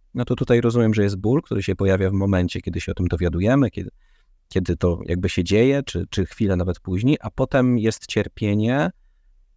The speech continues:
e, no ale ono po prostu jest i pewnego rodzaju sypanie soli, życie sypie sól, nie?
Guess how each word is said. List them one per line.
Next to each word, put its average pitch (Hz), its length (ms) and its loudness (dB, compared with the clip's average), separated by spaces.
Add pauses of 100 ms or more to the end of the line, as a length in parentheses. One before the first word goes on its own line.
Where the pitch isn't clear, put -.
e, 92 240 -4
no 113 120 2
ale 127 120 6
ono 139 140 4
po - 120 -6 (320)
prostu 120 720 -4
jest 127 480 2
i - 80 -14 (240)
pewnego 110 640 2
rodzaju 104 340 2
sypanie 104 420 0
soli, 104 240 0
życie 127 260 0
sypie - 380 -6
sól, - 300 -6 (100)
nie? 131 240 -4